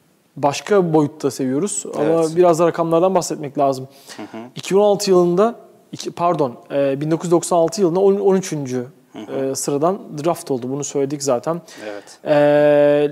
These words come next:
Speaker 1: Los Angeles Lakers'a dahil oldu. Çok küçük yaştaydı.
Speaker 2: Takas
Speaker 1: Dahil
Speaker 2: oldu,
Speaker 1: olduğunda
Speaker 2: evet.
Speaker 1: takımın en değerli oyuncusu,
Speaker 2: Hı hı.
Speaker 1: e, Kobe değil. Aksine, e, Shaquille O'Neal'dı.
Speaker 2: Evet.
Speaker 1: E, Shaquille O'Neal,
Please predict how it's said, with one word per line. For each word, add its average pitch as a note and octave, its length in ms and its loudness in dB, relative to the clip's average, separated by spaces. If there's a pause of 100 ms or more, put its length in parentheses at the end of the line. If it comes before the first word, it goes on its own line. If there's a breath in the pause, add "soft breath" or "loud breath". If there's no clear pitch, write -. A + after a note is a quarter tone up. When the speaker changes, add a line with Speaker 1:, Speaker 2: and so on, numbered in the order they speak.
(300)
Speaker 1:
Los D#3 240 0
Angeles F#3 720 0
Lakers'a E3 580 0 (340)
dahil D3 280 2
oldu. E3+ 260 4
Çok D#3+ 220 -8
küçük - 240 -8
yaştaydı. G3 400 2
Speaker 2:
Takas F3 80 -2
Speaker 1:
Dahil E3+ 220 4
Speaker 2:
oldu, G3 40 4
Speaker 1:
olduğunda F#3+ 200 4
Speaker 2:
evet. F3 80 0
Speaker 1:
takımın F#3+ 280 0
en G#3 220 2
değerli F3+ 280 4
oyuncusu, F#3 640 2 (480 loud breath)
Speaker 2:
Hı A#2+ 60 -12
hı. D#3 60 -6
Speaker 1:
e, D3+ 400 -2
Kobe F3 380 2 (420)
değil. F#3 340 -2 (380)
Aksine, F#3 580 0 (160)
e, D#3 200 0
Shaquille F#3 320 -2
O'Neal'dı. F3+ 500 2 (200)
Speaker 2:
Evet. A2+ 400 -4 (180)
Speaker 1:
E, D3 840 -2
Shaquille F3 360 -2
O'Neal, F#3 300 4